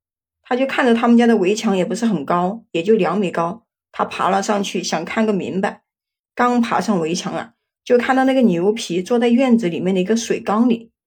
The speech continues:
小麻子就说：“这不是在家吗？大清早的就泡澡，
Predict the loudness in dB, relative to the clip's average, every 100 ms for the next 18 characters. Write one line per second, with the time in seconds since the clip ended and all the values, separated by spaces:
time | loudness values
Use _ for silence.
0 | _ _ _ _ _ -8 -4 -2 -2 -2
1 | -2 -2 -2 -6 -4 -4 -2 -2 2 2
2 | 2 0 -2 -4 -8 -12 _ _ -2 -2
3 | 0 2 2 0 -2 0 0 2 0 0
4 | -6 -8